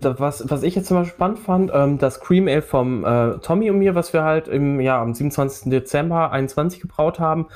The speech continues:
das hatte fünfundachtzig Prozent Pilsner, zehn Prozent Maisflocken, fünf Prozent Reisflocken, äh, eingemischt bei siebenundsechzig Grad und dann haben wir die Kombirast bei fünfundsechzig Grad gemacht,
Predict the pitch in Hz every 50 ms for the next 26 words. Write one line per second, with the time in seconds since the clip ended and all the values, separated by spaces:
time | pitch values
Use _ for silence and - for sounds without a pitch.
0 | - - - - _ - 127 - 151 151 - - 151 139 139 139 - 170 180 170
1 | 156 160 - 170 151 - - - 120 - 127 117 117 117 - 135 135 139 165 185
2 | 214 214 226 240 247 240 - _ _ - - 180 175 180 - 165 - - 147 135
3 | 131 127 123 170 202 - - - 214 214 - 214 202 - - 190 185 - - 165
4 | - - 143 127 120 117 143 196 196 - - 247 247 - 277 277 262 _ - -
5 | - - - - - - _ _ - - 147 151 104 139 170 190 196 185 170 175
6 | 170 - 165 147 147 170 170 170 151 151 151 - - 151 131 120 - - 127 127
7 | 143 175 220 233 - - 123 156 165 160 160 156 156 160 165 170 160 156 160 -
8 | - 196 208 208 190 165 160 165 165 - - 156 - - 175 170 160 165 160 156
9 | - 156 143 - - - 139 147 165 170 - - 127 123 123 143 185 - -